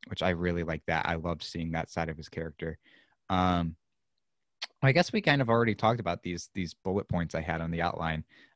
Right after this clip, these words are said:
uh, 'cause the bullet points say, "Showing how the events of Order sixty-six impacted him. Uh, who is he talking to, and when will we see him again?" So if you got anything else to add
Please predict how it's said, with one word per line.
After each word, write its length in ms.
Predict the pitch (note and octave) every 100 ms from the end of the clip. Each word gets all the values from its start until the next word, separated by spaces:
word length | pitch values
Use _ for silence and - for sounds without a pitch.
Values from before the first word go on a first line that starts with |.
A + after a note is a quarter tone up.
| -
uh, 260 | F2+ F2+ E2
'cause 160 | - F#2
the 180 | C#2+
bullet 200 | F#2+ G2
points 300 | - F#2+ -
say, 120 | F#2 F2+
"Showing 320 | - G2+ F#2+
how 120 | F#2+
the 100 | F#2
events 240 | F2+ F2+ -
of 100 | -
Order 200 | F#2 F2
sixty-six 540 | - F#2 G2+ - F2+ -
impacted 560 | G#2+ G#2+ G2+ G#2 G2+
him. 320 | G2 F#2 F2+ - - _ _
Uh, 180 | F2 E2 -
who 220 | A#2+ A2+
is 80 | G#2
he 60 |
talking 360 | F#2 F#2 F#2 F2
to, 220 | - F2+ E2+
and 120 | E2
when 140 | E2+ -
will 260 | - G#2 G#2
we 100 | G2
see 180 | - F#2
him 140 | E2
again?" 260 | D2+ - - _ _
So 120 | A#2
if 80 | G#2
you 40 | A#2
got 140 | F3+
anything 280 | D#3 A#2 F#2+
else 220 | A2+ -
to 120 | - F2+
add 300 | F#2+ F2+